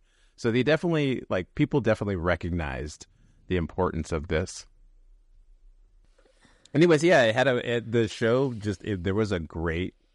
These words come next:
it did have a profound impact.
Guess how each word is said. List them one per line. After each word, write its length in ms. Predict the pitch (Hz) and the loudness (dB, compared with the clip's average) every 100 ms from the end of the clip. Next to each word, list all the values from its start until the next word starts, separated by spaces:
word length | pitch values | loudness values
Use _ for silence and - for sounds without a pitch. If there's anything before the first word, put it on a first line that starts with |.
| _ _ _ | _ _ _
it 160 | 101 101 | -8 -8
did 260 | 120 131 135 | -2 0 0
have 380 | 107 113 110 104 | 0 0 0 -2
a 180 | 104 95 | -4 -4
profound 680 | - 107 - 110 120 113 - | -4 -6 -4 -4 -2 -4 -4
impact. 640 | 117 120 - 87 85 - | -4 -4 -2 -4 -4 -10